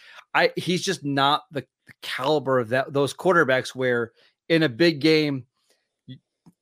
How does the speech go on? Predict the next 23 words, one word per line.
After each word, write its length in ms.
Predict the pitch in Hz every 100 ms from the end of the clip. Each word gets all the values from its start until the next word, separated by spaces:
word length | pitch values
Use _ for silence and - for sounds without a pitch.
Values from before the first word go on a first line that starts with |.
| _
he 320 | - - 196 175
can 180 | 202
be 120 | 165 151
the 100 | 135
sole 440 | - - 165 147
reason 520 | 123 147 139 120 113
why 220 | 117 123
you 260 | 123 110 117
win 240 | 110 113
a 80 | 104
game. 200 | 107 104 113
It's 160 | - _
probably 520 | - 156 165 151 139
not 300 | 139 131 143
gonna 160 | 139 123
happen, 320 | 131 139 139
especially 480 | 117 - 135 - 135
as 140 | 120
we 80 | 123
go 160 | 127 127
into 120 | 120
year 200 | 117 117
nine. 360 | 120 131 143